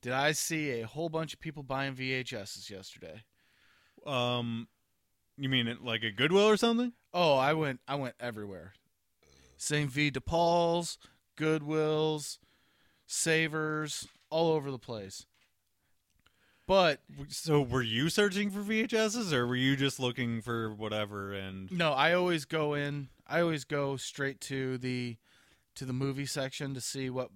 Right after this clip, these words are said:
Speaker 1: what videos I can save.
Speaker 2: Yeah.
Speaker 1: And, uh, essentially
Speaker 2: Okay, this is one of the more racist characters. I th-,
Speaker 1: I don't
Speaker 2: for
Speaker 1: have,
Speaker 2: some
Speaker 1: I don't
Speaker 2: reason, I feel like it is, but it's not, 'cause it's just an alien.
Speaker 1: Yeah, I would say, I don't really see how
Speaker 2: They're,
Speaker 1: it's
Speaker 2: they're
Speaker 1: racist.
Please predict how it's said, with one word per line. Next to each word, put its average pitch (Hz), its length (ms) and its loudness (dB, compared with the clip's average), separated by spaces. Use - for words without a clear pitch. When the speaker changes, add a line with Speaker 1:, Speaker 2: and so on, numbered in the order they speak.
Speaker 1:
what 131 180 -2
videos 131 400 -4
I 120 100 -4
can 120 160 -10
save. 131 500 -4
Speaker 2:
Yeah. 107 300 2
Speaker 1:
And, 135 360 2
uh, 135 260 2
essentially 254 800 -2
Speaker 2:
Okay, 123 260 2
this 131 260 -2
is 139 140 -2
one 135 140 2
of 139 80 2
the 135 60 0
more 135 200 4
racist 127 480 2
characters. 107 500 0
I 127 120 8
th-, 160 160 -2
Speaker 1:
I 240 220 10
don't 311 140 10
Speaker 2:
for 208 80 8
Speaker 1:
have, - 60 8
Speaker 2:
some 226 140 12
Speaker 1:
I 233 40 4
don't 254 100 12
Speaker 2:
reason, 269 180 8
I 190 80 12
feel 175 240 4
like 190 220 6
it 196 80 4
is, 202 220 4
but 151 180 4
it's 135 180 0
not, 143 380 4
'cause 127 180 -4
it's 120 160 -4
just 131 180 -8
an 127 100 -8
alien. 139 540 -4
Speaker 1:
Yeah, 196 240 6
I 151 160 4
would 165 100 0
say, 160 180 0
I 147 120 2
don't 202 180 0
really 180 220 -2
see 180 400 -2
how 151 200 -4
Speaker 2:
They're, 160 140 8
Speaker 1:
it's 139 120 0
Speaker 2:
they're 165 120 6
Speaker 1:
racist. 185 280 8